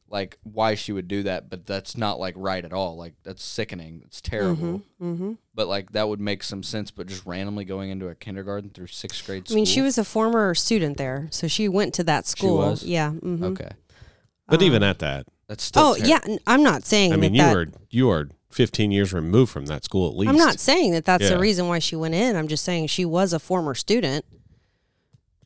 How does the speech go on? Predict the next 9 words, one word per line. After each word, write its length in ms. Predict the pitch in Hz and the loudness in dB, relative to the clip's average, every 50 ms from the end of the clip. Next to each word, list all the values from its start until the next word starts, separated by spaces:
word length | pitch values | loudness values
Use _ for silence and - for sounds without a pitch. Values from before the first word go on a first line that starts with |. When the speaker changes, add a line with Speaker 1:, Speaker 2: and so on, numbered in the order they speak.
| _ _ _ _ _ _ _ _ _ _ _ _ _ _ _ _ _ _ _ - 117 | _ _ _ _ _ _ _ _ _ _ _ _ _ _ _ _ _ _ _ -4 0
Speaker 3:
Do 100 | 123 139 | 2 2
you, 300 | 160 - - 117 113 127 - - - - | 2 0 -2 -8 -12 -14 -16 -18 -10 -4
okay, 320 | 143 127 117 - 117 110 | 0 0 0 2 2 2
do 120 | 107 110 113 | 4 4 4
you 100 | 123 120 | 4 4
guys 300 | 127 120 113 104 - - | 6 4 4 4 2 2
think 220 | 117 110 95 - | 2 0 0 0
that 120 | - - - _ _ _ _ _ _ _ _ _ _ _ _ _ _ _ _ _ - | -4 -6 -6 _ _ _ _ _ _ _ _ _ _ _ _ _ _ _ _ _ -6
trans 640 | - - 123 120 113 98 87 82 80 - - - | 0 2 4 4 6 4 4 2 0 -4 -6 -8